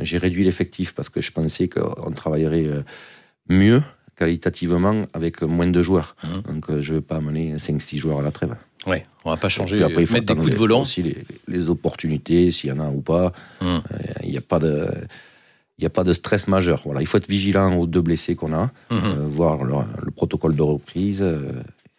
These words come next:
Speaker 1: et en fonction de ça, après, on peut réagir, on est toujours, euh, en alerte, hein.
Speaker 2: Ouais.
Speaker 1: Voilà.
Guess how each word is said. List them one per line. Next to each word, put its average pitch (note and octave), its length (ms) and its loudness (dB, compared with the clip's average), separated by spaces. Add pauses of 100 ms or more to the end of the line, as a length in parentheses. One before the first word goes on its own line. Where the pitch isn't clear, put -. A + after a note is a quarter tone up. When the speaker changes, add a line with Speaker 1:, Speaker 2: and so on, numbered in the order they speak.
(260)
Speaker 1:
et D2 40 -6
en C#2+ 60 -2
fonction D2 400 -4
de D2+ 60 0
ça, F2+ 560 0
après, - 220 -10
on D2+ 40 -4
peut D#2+ 180 -4
réagir, F#2+ 400 2 (520)
on D#2+ 100 -2
est D#2 60 0
toujours, C#2+ 380 -4
euh, C#2 160 -6 (760)
en D2 120 0
alerte, G2+ 360 2
hein. F2+ 100 0 (200)
Speaker 2:
Ouais. F#2 200 0
Speaker 1:
Voilà. D2+ 180 -4